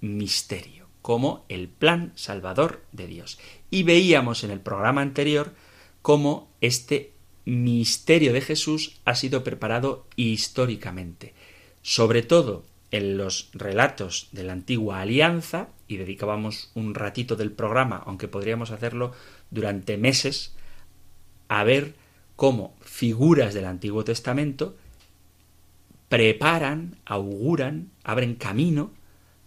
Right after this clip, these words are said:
para el conocimiento, la aparición en nuestra carne mortal de Jesús,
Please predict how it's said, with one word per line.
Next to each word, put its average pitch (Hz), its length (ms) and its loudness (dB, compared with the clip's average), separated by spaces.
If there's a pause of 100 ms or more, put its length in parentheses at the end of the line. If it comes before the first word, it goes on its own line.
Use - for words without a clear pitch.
(340)
para 117 420 0 (180)
el 98 240 -12 (100)
conocimiento, 117 920 -4 (260)
la 90 160 -10
aparición 98 480 -2
en 110 140 -2
nuestra 98 300 -6
carne 110 320 -4
mortal 104 500 -6 (500)
de 113 200 0
Jesús, - 640 -4